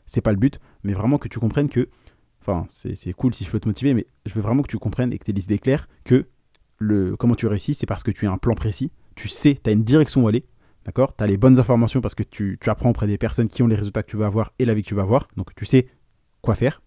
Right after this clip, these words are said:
parce que t'as les bonnes informations, d'accord ? Donc tu peux pas savoir quoi faire si tu sais pas comment le faire.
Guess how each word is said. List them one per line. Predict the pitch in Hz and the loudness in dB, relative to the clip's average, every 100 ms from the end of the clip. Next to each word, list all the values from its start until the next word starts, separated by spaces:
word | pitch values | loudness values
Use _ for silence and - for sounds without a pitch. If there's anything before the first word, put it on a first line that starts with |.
| - | -14
parce | 92 - | -6 -2
que | |
t'as | 131 | 2
les | 113 | 2
bonnes | 107 110 | 4 4
informations, | - 104 92 - _ _ - - | 2 -2 -4 -8 _ _ -16 -6
d'accord ? | - 120 | 0 0
Donc | 104 - - | 0 -6 -6
tu | - | 0
peux | 117 | 2
pas | 127 175 | 4 4
savoir | 147 127 - | 4 2 2
quoi | 120 | 0
faire | 165 | 0
si | - | -4
tu | 110 110 | -8 -6
sais | 127 | -4
pas | 123 | 0
comment | 117 | 2
le | 104 | 0
faire. | 87 | -4